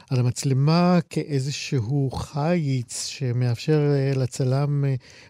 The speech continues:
לא להיות מאוד מעורב בסיטואציות שהוא מצלם, במיוחד אם הוא צלם שטח. אה, בטח, אה, אתה יודע, אה, סיטואציות שמטלטלות, והנפש, אה, של הצלם צריכה איזושהי הגנה.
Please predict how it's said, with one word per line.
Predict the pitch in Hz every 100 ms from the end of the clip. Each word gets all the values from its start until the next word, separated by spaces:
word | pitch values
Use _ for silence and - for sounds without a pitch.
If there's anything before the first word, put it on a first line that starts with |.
| -
לא | 175
להיות | 196 180 180
מאוד | 170 135 151
מעורב | 160 147 131 123 120 135 131 117
בסיטואציות | 113 110 110 - 127 131 117 117 - 117
שהוא | - 117 113
מצלם, | 113 - 120 123
במיוחד | 120 120 160 151
אם | 139 127
הוא | 120
צלם | - 120 117
שטח. | 120 131 123 113 - - - - - - -
אה, | 131 127 127 123 120 - - - -
בטח, | 135 147 123
אה, | 143 135 131 113
אתה | -
יודע, | 131 131 120 113
אה, | 117 113 110
סיטואציות | - 135 135 135 139 123
שמטלטלות, | 139 123 120 120 117 117 127 123 123 139 117 151 135 170 151 131
והנפש, | 127 123 113 - 139 127 123 120 117 113 110 117 131 120 139 151 - 127 - 147
אה, | 120 117
של | - 135 113
הצלם | - 123 120
צריכה | 120 123 - 120
איזושהי | 117 120 -
הגנה. | 113 107 107 101